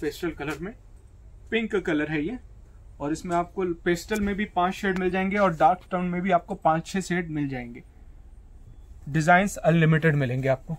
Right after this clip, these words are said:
फुलकारीज में। पाकिस्तानी के बहुत सारे डिजाइन्स हैं, हर डिजाइन हम नहीं दिखा पाएंगे वीडियोज़ में, वीडियो बहुत लॉन्ग हो जाएगा, इस वजह से हम आपको बहुत ही अच्छे अच्छे कलेक्शन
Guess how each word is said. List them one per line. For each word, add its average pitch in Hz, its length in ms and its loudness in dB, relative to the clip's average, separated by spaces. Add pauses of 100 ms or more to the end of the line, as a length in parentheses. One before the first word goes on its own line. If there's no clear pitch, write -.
फुलकारीज 127 540 -10
में। 127 80 -14 (1500)
पाकिस्तानी 180 540 -4
के 196 100 -8
बहुत 170 260 -6
सारे 180 220 0
डिजाइन्स 165 440 -6
हैं, 170 160 -12 (1200)
हर 165 140 0
डिजाइन 160 280 -4
हम 180 100 -4
नहीं 165 200 -2
दिखा 175 240 0
पाएंगे 160 300 -2
वीडियोज़ 147 380 -4
में, 190 120 -8 (200)
वीडियो 147 220 -6
बहुत 151 280 -8
लॉन्ग 143 220 -2
हो 147 100 -8
जाएगा, 147 340 -6 (600)
इस 147 140 -8
वजह 151 240 -2
से 226 200 -6 (460)
हम 156 160 -2
आपको 214 360 -4 (540)
बहुत 170 280 -4
ही 214 160 -4
अच्छे 175 300 -10
अच्छे 180 200 -6
कलेक्शन 170 460 -6